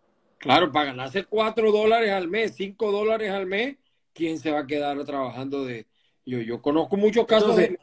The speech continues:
Speaker 1: médicos así.
Speaker 2: y los médicos que tú ves en el hospital, el caso muy particular mío, que todavía estoy yendo al hospital, bueno, que soy profesor universitario,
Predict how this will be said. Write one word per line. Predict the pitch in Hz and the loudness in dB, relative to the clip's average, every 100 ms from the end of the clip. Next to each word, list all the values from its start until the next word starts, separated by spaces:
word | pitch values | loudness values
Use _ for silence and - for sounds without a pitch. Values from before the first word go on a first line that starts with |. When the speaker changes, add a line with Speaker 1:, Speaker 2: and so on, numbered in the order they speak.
| 185 | -4
Speaker 1:
médicos | 190 165 135 | -4 -4 -6
así. | 120 131 214 - _ _ _ _ _ _ _ _ _ _ _ _ _ _ 165 | -6 -6 -6 -12 _ _ _ _ _ _ _ _ _ _ _ _ _ _ -4
Speaker 2:
y | |
los | 156 147 | 0 0
médicos | 147 180 226 | 0 2 2
que | 185 | 2
tú | 175 | 0
ves | 196 | -2
en | |
el | 202 | -2
hospital, | 185 156 156 165 | -6 -2 -2 -2
el | - 107 | -4 -10
caso | 117 127 | -10 -10
muy | 135 | -10
particular | 135 143 143 113 110 127 | -6 -6 -8 -8 -4 -4
mío, | 135 127 131 - _ _ | -4 -8 -10 -16 _ _
que | - | -10
todavía | 95 101 101 | -2 0 0
estoy | 123 | 0
yendo | 127 131 | -2 0
al | 143 | -2
hospital, | 135 113 139 | -4 -4 -2
bueno, | 131 107 | 0 -2
que | - | -6
soy | - | -10
profesor | - 123 - 117 | -2 0 0 -4
universitario, | 117 101 101 - 135 110 | -6 -8 -6 2 2 2